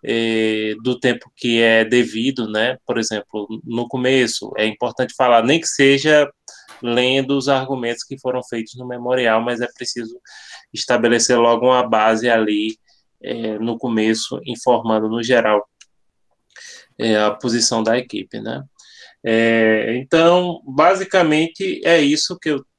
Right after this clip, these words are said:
que eu tenho de observação, ó, os argumentos vocês já trouxeram. Ah, o argumento da excludente, apesar que nem todo mundo sabe o que é excludente, mas tem muita gente que sabe o que é excludente da ilicitude, que isso pesa, né?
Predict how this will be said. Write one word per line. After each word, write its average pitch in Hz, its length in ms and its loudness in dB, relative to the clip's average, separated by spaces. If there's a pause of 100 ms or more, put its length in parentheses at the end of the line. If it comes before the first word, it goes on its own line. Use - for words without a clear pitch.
(100)
que - 80 -4
eu 123 100 -4
tenho 123 240 -4
de 123 100 -2
observação, 139 760 0
ó, 117 500 -2
os 117 120 -6
argumentos 139 500 2
vocês 127 260 -2
já 123 120 -2
trouxeram. 147 640 0 (280)
Ah, 147 360 6 (640)
o 143 120 4
argumento 147 540 0
da 139 140 2
excludente, 123 760 -4
apesar 120 440 -4
que 127 120 -12
nem 139 240 -6
todo 139 220 -6
mundo 123 200 -8
sabe 117 200 -4
o 110 40 -12
que 123 100 -12
é 120 40 -6
excludente, 117 520 -10
mas 113 220 -10
tem 120 100 -10
muita 120 240 -12
gente 120 200 -18
que 123 100 -14
sabe 113 260 -6
o 113 60 -12
que 117 100 -10
é 113 40 -6
excludente 113 500 -10
da 110 100 -6
ilicitude, 123 840 -8
que 110 140 -10
isso 104 280 -8
pesa, 113 480 0 (240)
né? 113 260 -12